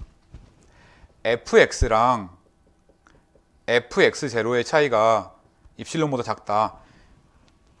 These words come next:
잖아요. 자, 이것 때문에 우리가 그 함수의 극한도 다시 한번 열심히 얘기를 했고요. 일, 이 주째에 걸쳐서. 그리고 또 연속의 정의도 다시 한번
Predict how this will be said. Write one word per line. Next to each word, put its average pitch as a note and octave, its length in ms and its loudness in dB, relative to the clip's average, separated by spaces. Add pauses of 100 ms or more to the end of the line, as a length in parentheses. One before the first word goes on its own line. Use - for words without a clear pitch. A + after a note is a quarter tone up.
잖아요. A#2+ 420 0 (180)
자, - 160 -4 (180)
이것 E3 220 6
때문에 D3+ 240 2
우리가 G2+ 640 2
그 G2+ 180 -6
함수의 G3+ 360 2
극한도 A2+ 760 -4 (180)
다시 D3 220 0
한번 D#3 220 0
열심히 B2+ 320 -4
얘기를 A#2 220 -6
했고요. A2+ 420 -6 (180)
일, A2+ 140 -6
이 A#2+ 60 -4
주째에 A2 280 -14
걸쳐서. G2 400 -10 (300)
그리고 B2+ 340 -6
또 G#2 540 -6 (880)
연속의 C#3+ 380 0
정의도 C#3+ 400 0
다시 - 260 -6
한번 B2 280 -6